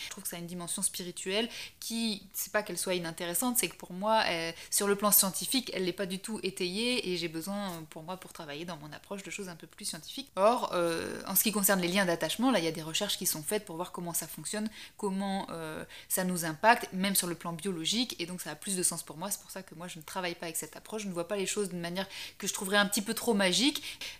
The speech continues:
Euh, l'outil, le, du génogramme va être similaire, mais ensuite la manière de l'interpréter et la manière de comprendre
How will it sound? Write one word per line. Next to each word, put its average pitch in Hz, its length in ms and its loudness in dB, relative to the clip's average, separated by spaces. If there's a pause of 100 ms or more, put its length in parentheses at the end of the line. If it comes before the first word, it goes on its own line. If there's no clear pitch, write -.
Euh, 170 580 0
l'outil, 226 540 4
le, 190 180 2
du 180 140 0
génogramme 190 500 4
va 175 140 4
être 175 100 2
similaire, 202 540 8
mais 190 100 2
ensuite 185 260 2
la 175 100 -2
manière 196 280 4
de 185 80 -2
l'interpréter 180 920 -2
et 170 40 -2
la 165 120 -4
manière 196 520 2 (240)
de 185 80 -4
comprendre 226 760 2